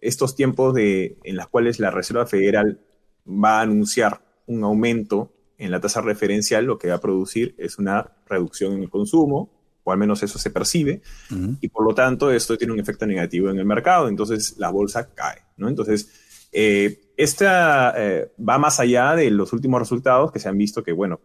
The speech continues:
Speaker 1: por supuesto, la, eh, la inflación, eh, ha seguido subiendo, pero que muchos piensan que ya ha llegado a un tope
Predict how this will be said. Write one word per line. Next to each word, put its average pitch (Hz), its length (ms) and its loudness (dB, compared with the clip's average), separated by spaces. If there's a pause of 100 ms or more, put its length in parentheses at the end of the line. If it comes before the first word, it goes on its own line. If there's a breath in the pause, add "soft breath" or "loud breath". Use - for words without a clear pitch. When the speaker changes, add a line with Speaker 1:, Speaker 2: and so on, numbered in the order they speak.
Speaker 1:
por - 100 -20
supuesto, - 380 -8
la, 82 380 -2
eh, 80 520 -6 (520)
la 104 160 2
inflación, 117 640 0
eh, 98 320 0
ha 104 100 2
seguido 107 420 2
subiendo, 113 380 2
pero 113 240 0
que - 120 -6
muchos 147 280 -2
piensan 151 320 -2
que 120 160 -2
ya 127 260 2
ha 123 160 -2
llegado 120 480 2
a 107 40 2
un 113 240 -2
tope 143 420 0